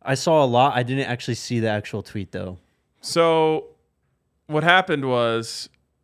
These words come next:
Speaker 2: LeBron's driving to the lane.
Speaker 1: Right.
Speaker 2: Uh, last play of regulation, gets hit on the arm as he's going for the layup. They
Speaker 1: Blatant
Speaker 2: don't,
Speaker 1: foul.
Speaker 2: Yeah, they don't call the foul. By the way, blatant foul on everyone but LeBron.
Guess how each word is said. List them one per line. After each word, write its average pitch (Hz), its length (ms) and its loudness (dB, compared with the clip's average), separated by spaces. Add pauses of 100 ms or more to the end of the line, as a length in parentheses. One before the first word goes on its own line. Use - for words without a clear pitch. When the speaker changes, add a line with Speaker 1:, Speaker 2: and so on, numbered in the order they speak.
(420)
Speaker 2:
LeBron's 147 720 0
driving 135 520 0
to 139 100 -8
the 131 80 -4
lane. 120 580 -4 (180)
Speaker 1:
Right. 104 280 -6 (420)
Speaker 2:
Uh, 113 200 0
last 131 360 -2
play 135 220 -2
of 123 80 -6
regulation, 113 960 -8 (120)
gets 120 200 -8
hit 139 120 -4
on 127 140 -4
the 120 80 -6
arm 113 360 -8
as 110 100 -14
he's 113 120 -14
going 101 200 -10
for 110 80 -12
the 104 80 -6
layup. 107 320 -4
They 123 80 -2
Speaker 1:
Blatant 147 220 0
Speaker 2:
don't, 151 60 -4
Speaker 1:
foul. 107 440 -2
Speaker 2:
Yeah, 131 240 -2
they 127 120 0
don't 139 140 -4
call 135 180 0
the 123 80 -8
foul. 107 520 -4 (360)
By 180 120 2
the 180 80 0
way, 135 280 0 (260)
blatant 240 280 0
foul 165 220 2
on 135 120 0
everyone 131 360 -4
but 123 100 -4 (120)
LeBron. 113 440 -4